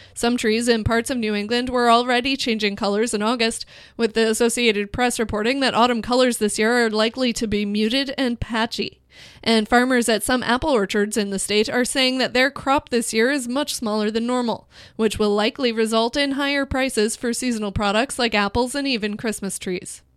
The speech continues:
Martha's Vineyard has welcomed two planefuls of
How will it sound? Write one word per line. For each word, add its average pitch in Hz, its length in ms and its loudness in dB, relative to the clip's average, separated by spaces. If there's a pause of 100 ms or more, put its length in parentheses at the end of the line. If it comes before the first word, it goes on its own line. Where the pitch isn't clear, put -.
(920)
Martha's 285 320 0
Vineyard 277 320 2
has 269 180 2
welcomed 247 520 2
two 311 220 0
planefuls 285 680 0
of 240 200 2